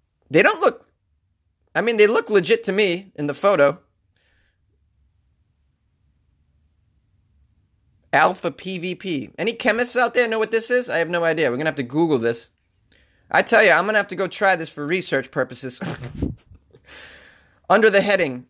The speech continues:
"Warning, dangerous pills in circulation in Greater Manchester." The warning states, okay, they released this warning on, I believe, on their Facebook page, which is where the police are doing their duty these days. The pills are described as badly made and crumbly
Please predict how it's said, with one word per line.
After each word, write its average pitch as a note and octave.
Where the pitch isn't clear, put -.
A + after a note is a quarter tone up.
"Warning, F3
dangerous F#3+
pills G3+
in E3
circulation F#3
in D3
Greater F3
Manchester." D3+
The B2
warning F#3+
states, F3+
okay, C3+
they C3+
released D#3+
this E3+
warning F3
on, C3+
I A#2+
believe, C#3+
on A#2+
their A2
Facebook C3
page, A2
which B2
is A2+
where A#2+
the G#2+
police B2+
are A#2
doing A#2
their A2
duty A#2
these C3+
days. G#2
The E3
pills D4+
are C#4+
described A3
as F3+
badly A3
made A3
and D3
crumbly A#3